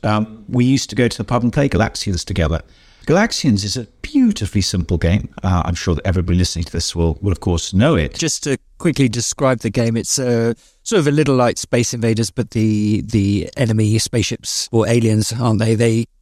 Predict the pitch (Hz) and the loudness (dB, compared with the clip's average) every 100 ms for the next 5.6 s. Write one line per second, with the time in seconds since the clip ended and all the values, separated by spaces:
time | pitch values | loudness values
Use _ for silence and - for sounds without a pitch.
0 | - 107 107 - - 147 123 120 113 110 | -4 -2 0 -4 -2 2 2 2 2 0
1 | 113 117 110 110 113 107 - 107 107 107 | 0 0 0 2 2 0 -4 -6 -2 0
2 | 110 110 104 - - 82 90 349 339 302 | 2 2 0 -4 -6 -4 -2 0 2 2
3 | 240 208 123 139 165 156 185 202 - 156 | 0 -2 -2 0 -2 -2 -2 -2 -4 -4
4 | 147 139 - 117 - 95 92 - 98 95 | 0 -2 -2 -4 -4 -6 -6 -4 -4 -4
5 | 104 101 98 95 101 | -2 0 0 0 -4